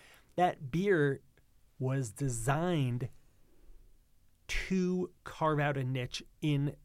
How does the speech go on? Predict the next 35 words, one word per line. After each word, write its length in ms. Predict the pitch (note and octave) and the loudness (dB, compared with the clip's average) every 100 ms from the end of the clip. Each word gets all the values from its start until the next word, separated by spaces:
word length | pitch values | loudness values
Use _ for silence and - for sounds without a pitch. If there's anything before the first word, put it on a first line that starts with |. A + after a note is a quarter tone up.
| _ _ _ _ - | _ _ _ _ -4
the 80 | C3+ | -4
beer 380 | - C3+ C3+ C3 | -2 -2 0 -2
world. 600 | A2 B2+ D3+ A#2 - - - - - - - | -2 -2 0 -2 -8 -14 -14 -14 -18 -18 -12
You 100 | - | -2
know, 280 | C3+ G#2+ G2 - - - - | -2 -2 -8 -16 -20 -20 -4
uh, 420 | C#3 A#2+ A2+ A2 - _ | -2 0 -2 -6 -10 _
this, 260 | C#3 C3 - | -6 -6 -4
as 180 | C#3+ C3 | -2 -2
the 80 | C3 | -2
story 380 | - - D#3+ D3 | -2 0 2 2
went, 340 | C#3 D3+ B2 - - | 0 -2 -4 -10 -6
their 220 | C3 B2 | -4 -4
distributor 580 | A2+ - F3+ E3+ C3+ A#2+ | -4 -2 0 2 0 -2
at 160 | A#2+ - | -4 -6
that 160 | B2+ | -8
time 320 | D3 D#3+ D#3 | -2 0 0
said, 360 | C3+ C#3+ B2 A#2+ - - _ - - - | 0 -2 -2 -6 -12 -20 _ -20 -20 -6
"You 180 | D4 C#4+ | 0 2
could 280 | D4 B3+ F#3+ - - - - | 2 -4 -6 -16 -20 -20 4
put 160 | - G#3+ | 6 6
out 240 | E3 C3+ - - | 4 0 -6 -4
Mirror 320 | C3 B2+ A#2 | -2 0 -2
Pond 440 | G#2 A2+ G2+ A2 C#3 - - | -2 -4 -4 -6 -10 -10 0
or 80 | |
maybe 240 | C3 A#2+ A#2 | 0 0 -2
Bachelor 480 | A2+ A#2+ - C3+ A#2+ | -2 -2 -2 -6 -4
Bitter 400 | B2 A#2 C3+ C#3+ - - - | -4 -4 -6 -6 -16 -20 -4
and 140 | F3 | 0
get 220 | E3 D#3 - _ _ - | 2 0 -4 _ _ -8
a 80 | C#3 | -6
small 480 | - E3+ F3+ F#3 | -4 -2 0 0
part 360 | D#3+ C#3 B2 - - | 0 0 0 -4 -10
of 140 | A#2 | -6
the 100 | B2+ | -4
light 360 | A#2+ C3+ D3 | -2 -2 -2